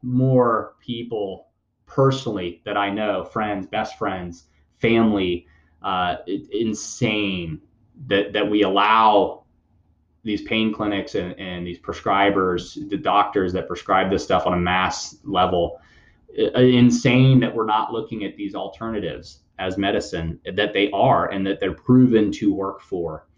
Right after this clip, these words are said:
Uh, I know a lot of people just with medical marijuana that, that have gotten off of opiates, uh,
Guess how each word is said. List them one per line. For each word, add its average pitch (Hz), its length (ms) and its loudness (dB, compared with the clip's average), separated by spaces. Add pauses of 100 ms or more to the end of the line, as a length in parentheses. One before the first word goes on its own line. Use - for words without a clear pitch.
(360)
Uh, 90 300 -2
I 98 80 -2
know 117 160 4
a - 20 4
lot 107 200 4
of - 100 -2
people 101 240 -2
just 98 240 -4
with 98 160 -6
medical 98 260 -4
marijuana 98 640 2
that, 92 260 -4
that 101 100 -4
have - 140 -8
gotten 95 280 -2
off 95 200 -2
of 95 100 -12
opiates, 90 640 -8 (120)
uh, 90 380 -4